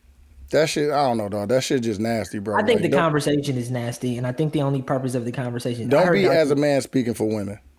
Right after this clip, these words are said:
Speaker 2: I heard Doctor Umar say this in a TikTok clip, and I, and, and I don't know what it means as I rephrase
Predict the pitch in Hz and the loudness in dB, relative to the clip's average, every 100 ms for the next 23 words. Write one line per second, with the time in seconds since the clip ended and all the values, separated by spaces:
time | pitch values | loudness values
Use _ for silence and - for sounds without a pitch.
0 | - 160 196 185 151 147 151 139 147 156 | -4 0 2 2 2 0 0 0 0 0
1 | 147 147 147 147 143 - 139 120 110 160 | -2 -2 -2 -2 -2 -6 -6 -6 -4 -4
2 | 160 170 143 - 170 151 - _ - - | -2 -4 -4 -4 -4 -6 -10 _ -20 -10
3 | 123 120 117 110 _ 113 - - 120 117 | -8 -6 -6 -10 _ -20 -20 -16 -12 -10
4 | 107 - 123 123 120 131 131 135 131 127 | -10 -12 -8 -4 -2 -2 0 0 0 -2
5 | 113 131 143 139 127 120 117 120 123 131 | -2 0 0 0 -2 -2 -2 -2 -2 -2
6 | 139 | 0